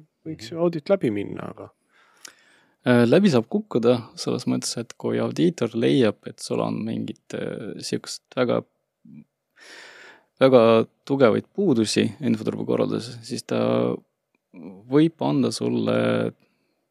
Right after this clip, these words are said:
Speaker 3: pikend-, ajapikendust enne sertifitseerimist, et sul on näi-, antakse üheksakümmend päeva selleks, et sa need puudused kõrvaldad. Ja kui sa saad selle aja jooksul need kõrvaldatud, siis audiitor tuleb,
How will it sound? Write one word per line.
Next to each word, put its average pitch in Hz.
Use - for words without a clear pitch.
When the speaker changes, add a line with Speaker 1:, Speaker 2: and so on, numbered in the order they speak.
Speaker 3:
pikend-, 139
ajapikendust 110
enne 110
sertifitseerimist, 139
et -
sul 113
on 110
näi-, 117
antakse 120
üheksakümmend 123
päeva 123
selleks, 120
et -
sa -
need 107
puudused 110
kõrvaldad. 101
Ja 110
kui 139
sa 113
saad -
selle 120
aja 123
jooksul 120
need 113
kõrvaldatud, 117
siis 113
audiitor 123
tuleb, 156